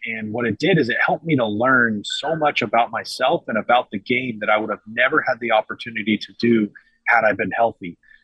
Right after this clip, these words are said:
And that catapulted me into twenty ten, where I thought, "Hey, you're coming back, you're twenty-five, you're going back to high A. Let's learn as much as we can, have fun playing, 'cause this is probably your last year playing."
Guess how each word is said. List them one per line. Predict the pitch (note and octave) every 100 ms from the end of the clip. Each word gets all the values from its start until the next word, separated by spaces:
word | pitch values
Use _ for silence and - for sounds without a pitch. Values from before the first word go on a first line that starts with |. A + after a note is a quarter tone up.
| -
And | A#2+
that | B2+ D3+
catapulted | - D3+ C3+ - D3+ C3+ A#2+
me | B2+ B2
into | A2+
twenty | G#2 C#3 B2+ G#2+
ten, | - E3 B2
where | A2+
I | B2 C3
thought, | C#3+ B2+ -
"Hey, | C#3+
you're | A2+ G#2
coming | D3 D#3+
back, | B2 B2+ C#3+ C3
you're | A#2+
twenty-five, | - C#3+ D3 - B2+ C3+ B2+
you're | G#2
going | C3
back | C#3+ B2+
to | A2+
high | G#2+ B2 A2+
A. | A2+ A2+ - _ _ _ _ _ _ -
Let's | C3 A#2+ A#2
learn | C3 C#3+
as | B2+
much | A#2+ C#3 -
as |
we | C3
can, | A2+ C#3 C#3
have | C3+ B2+ A#2
fun | C3+ B2 A2+
playing, | C#3 C#3 D3+
'cause | C3+ C3+
this | C#3
is | B2+
probably | D3+ D3 C#3+
your | A#2+
last | A#2+ B2 - B2+
year | A2
playing." | - G#2+ F2